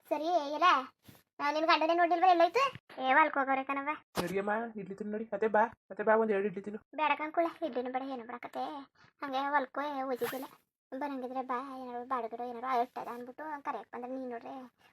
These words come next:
Speaker 1: ಹೋಗು ಹೋಗು ಅಂತ ಕೂತಿದ್ಯಲ್ಲ. ಬಂದಿದ್ರೆ ಆಯ್ತಿತ್ತಿಲ್ವ? ಹೆಂಗಾರು ಉಗಾದಿ ಹಬ್ಬ ಬೇರೆ ಇತ್ತು. ನಾ ಉಗಾದಿ ಮುಗಿಸ್ಕೊಂಡು ಆಮ್ಯಾಗ ಬರ್ಬೋದಾಗಿತ್ತು. ಕರೆದ್ರುವೆ ಏನ್ ಬರಕ್ಕೂ ಇಲ್ಲ, ಏನೂ ಇಲ್ಲ.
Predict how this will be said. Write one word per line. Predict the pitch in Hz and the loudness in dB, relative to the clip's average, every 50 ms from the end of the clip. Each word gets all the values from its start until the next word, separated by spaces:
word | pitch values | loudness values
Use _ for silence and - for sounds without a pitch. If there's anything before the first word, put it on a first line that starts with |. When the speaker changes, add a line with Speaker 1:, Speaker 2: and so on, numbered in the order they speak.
| _ _ | _ _
Speaker 1:
ಹೋಗು | 269 269 247 247 254 | -4 -4 -2 0 0
ಹೋಗು | 240 233 254 | -2 0 -2
ಅಂತ | 240 247 269 | -6 -8 -10
ಕೂತಿದ್ಯಲ್ಲ. | - 269 - 262 247 247 247 247 262 269 - _ _ _ _ _ | -14 -12 -12 -10 -8 -8 -8 -8 -10 -12 -18 _ _ _ _ _
ಬಂದಿದ್ರೆ | 269 302 302 277 277 269 285 | -4 -4 -2 -2 -4 -4 -4
ಆಯ್ತಿತ್ತಿಲ್ವ? | 294 277 269 277 277 294 269 254 294 302 269 - 262 - - - - 302 | -6 -6 -8 -8 -10 -10 -8 -4 -4 -4 -4 -4 -8 -14 -14 -10 -4 -2
ಹೆಂಗಾರು | 294 277 254 254 294 | -2 0 0 -2 -2
ಉಗಾದಿ | 294 254 269 262 - | 0 2 2 0 0
ಹಬ್ಬ | 269 269 - 269 | 0 -4 -6 -4
ಬೇರೆ | 277 277 277 277 | -2 -4 -4 -4
ಇತ್ತು. | 269 - - 277 - - _ _ _ _ _ _ _ - | -8 -10 -12 -14 -14 -16 _ _ _ _ _ _ _ -4
ನಾ | 311 330 330 | 0 2 2
ಉಗಾದಿ | 330 320 285 262 277 | 4 2 0 0 -2
ಮುಗಿಸ್ಕೊಂಡು | 294 285 277 - - 285 285 | -4 -6 -8 -6 -6 -2 0
ಆಮ್ಯಾಗ | 302 277 269 262 262 | 2 2 0 0 -2
ಬರ್ಬೋದಾಗಿತ್ತು. | 269 294 277 254 269 262 262 262 262 285 - 339 320 302 294 311 - - - _ _ | -2 -4 -4 -2 -2 -2 -2 -2 -4 0 2 2 2 2 0 -6 -12 -20 -20 _ _
ಕರೆದ್ರುವೆ | - 339 320 294 294 302 294 320 330 320 302 | 2 2 4 4 2 0 2 2 2 2 0
ಏನ್ | 294 294 | 0 0
ಬರಕ್ಕೂ | 294 294 285 269 - | 0 0 0 0 -2
ಇಲ್ಲ, | 277 269 269 269 277 285 | -4 -2 -2 -2 -2 -2
ಏನೂ | 277 269 254 | -4 -4 -4
ಇಲ್ಲ. | 262 277 302 | -4 -4 -4